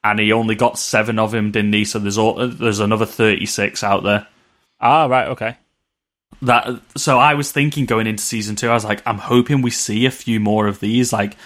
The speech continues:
Speaker 1: few other superpowered individuals who were born on the same day." Obviously, the timelines didn't work out, but with there being so many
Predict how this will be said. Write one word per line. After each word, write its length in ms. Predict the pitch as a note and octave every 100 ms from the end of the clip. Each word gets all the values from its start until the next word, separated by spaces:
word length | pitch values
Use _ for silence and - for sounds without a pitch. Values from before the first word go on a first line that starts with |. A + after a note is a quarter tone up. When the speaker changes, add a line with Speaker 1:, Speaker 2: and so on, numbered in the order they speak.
| -
Speaker 1:
few 220 | - A#2 A#2
other 140 | G#2+
superpowered 600 | - A#2 G#2 - G#2+ G#2
individuals 600 | G2+ G2 G#2 G#2+ A2+ G2+
who 60 | G2
were 60 |
born 320 | F2+ G2+ G2+ A#2+
on 140 | A2+
the 40 |
same 220 | G#2 G#2+ G2+
day." 180 | A2
Obviously, 360 | A#2+ B2 A#2+ C3+
the 80 | A#2
timelines 640 | - A#2 C3 C3 B2 A2+
didn't 320 | A#2+ - A#2 - -
work 260 | A#2 G2+ -
out, 260 | G2+ F#2 - - -
but 80 | G2+
with 180 | A#2
there 80 | A#2+
being 180 | A#2+ A2+
so 160 | - A2+
many 340 | A2 G#2+